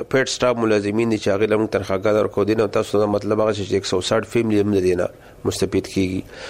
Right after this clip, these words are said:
بیا د دې سره سره چې کوم زموږ سره دوه قسم ماشومان دي. یو یتیمان ماشومان دي چې په هغه وخت کې، دې وخت کې د آټ سو نه س-، تقریباً سیوا دي. او یو د کمیونټي عام ماشومان دي، هغه پیس ورکوي. هغه چې پیس ورکوي، نو د هغې باندې سټاف تنخواګانې چې دی، هغه پوره کیږي او دا اداره، اداره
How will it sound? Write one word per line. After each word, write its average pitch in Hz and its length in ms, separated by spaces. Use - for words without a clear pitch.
بیا 143 260
د 147 160
دې 170 80
سره 160 200
سره 147 220
چې 131 160
کوم 147 220
زموږ 131 220
سره 131 180
دوه 120 160
قسم 117 260
ماشومان 104 600
دي. 98 60
یو 139 200
یتیمان 117 380
ماشومان 104 480
دي 98 100
چې - 120
په - 100
هغه 107 140
وخت - 180
کې، 101 60
دې 101 60
وخت 104 220
کې - 60
د 101 80
آټ 101 160
سو 101 180
نه 98 140
س-، - 220
تقریباً 98 380
سیوا 95 320
دي. 101 120
او 113 80
یو 160 200
د 156 60
کمیونټي 151 500
عام 180 140
ماشومان 110 420
دي، 95 180
هغه 117 160
پیس 160 320
ورکوي. 104 280
هغه 147 140
چې 165 180
پیس 170 220
ورکوي، 147 280
نو 143 80
د 127 140
هغې 127 100
باندې 123 220
سټاف 113 300
تنخواګانې 104 520
چې 92 120
دی، 101 200
هغه 104 220
پوره 98 220
کیږي 110 240
او 98 80
دا 101 120
اداره، 107 340
اداره 110 320